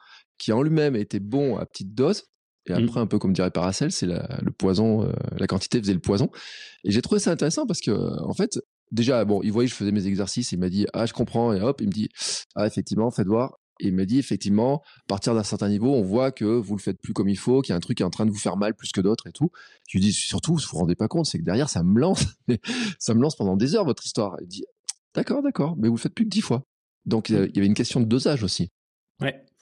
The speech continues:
Speaker 2: Il y a, il y a une phrase en anglais qui, euh, qui dit que exercise is medicine, qui veut dire en gros l'activité physique c'est comme un médicament. Et bah, si
Speaker 1: Mm.
Speaker 2: l'activité physique c'est comme un médicament, bah, comme n'importe quel médicament, c'est intéressant de s'intéresser au dosage.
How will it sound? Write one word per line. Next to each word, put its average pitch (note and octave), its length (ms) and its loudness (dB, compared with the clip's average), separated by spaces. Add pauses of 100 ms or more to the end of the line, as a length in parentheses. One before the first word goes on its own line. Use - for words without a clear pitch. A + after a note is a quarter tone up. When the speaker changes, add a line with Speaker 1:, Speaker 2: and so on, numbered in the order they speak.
(280)
Speaker 2:
Il C#3 60 2
y - 20 2
a, C3 160 0
il D3 60 -2
y - 20 0
a C3+ 40 4
une C#3+ 100 0
phrase D3+ 240 0
en B2+ 100 2
anglais B2 320 0
qui, A#2+ 320 0
euh, G#2+ 220 -2
qui - 180 -4
dit C3 140 -2
que B2+ 280 2
exercise C3+ 580 0
is B2 140 0
medicine, B2+ 680 0
qui - 80 -18
veut A#2+ 80 -2
dire A#2+ 160 0
en A#2 80 2
gros A#2+ 160 0
l'activité B2 420 0
physique B2+ 300 0
c'est A#2+ 100 0
comme A#2 140 0
un A2+ 40 2
médicament. A#2+ 480 -2 (540)
Et A#2+ 40 -2
bah, A#2+ 180 2
si A2 140 2
Speaker 1:
Mm. - 40 2
Speaker 2:
l'activité C#3+ 420 -2
physique C#3 260 -2
c'est B2+ 100 -2
comme B2 160 2
un A#2+ 80 2
médicament, B2 480 2
bah, B2 100 0
comme A2+ 340 0
n'importe A#2+ 380 0
quel B2+ 140 2
médicament, A#2+ 420 2
c'est B2+ 140 -2
intéressant A#2 360 -2
de B2+ 60 -2
s'intéresser A#2+ 380 -2
au B2 80 2
dosage. A#2+ 420 0